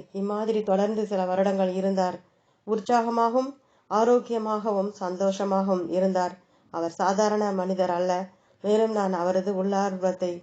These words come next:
மிகவும் பாராட்டினேன். அநேக மனிதர்கள் அவர்களது நேரத்திற்கு முன்னதாகவே முதுமை அடைந்து விடுகின்றனர்.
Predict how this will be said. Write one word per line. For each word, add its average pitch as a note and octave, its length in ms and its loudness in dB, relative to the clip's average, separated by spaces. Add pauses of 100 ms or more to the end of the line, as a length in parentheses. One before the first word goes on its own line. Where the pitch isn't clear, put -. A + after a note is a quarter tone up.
(320)
மிகவும் A3 440 0
பாராட்டினேன். G3 800 2 (360)
அநேக G#3+ 440 2
மனிதர்கள் A3 540 2 (380)
அவர்களது G#3 500 0
நேரத்திற்கு A3 600 0
முன்னதாகவே A3+ 680 2
முதுமை A3+ 380 0
அடைந்து G3 340 -2
விடுகின்றனர். F3 760 -4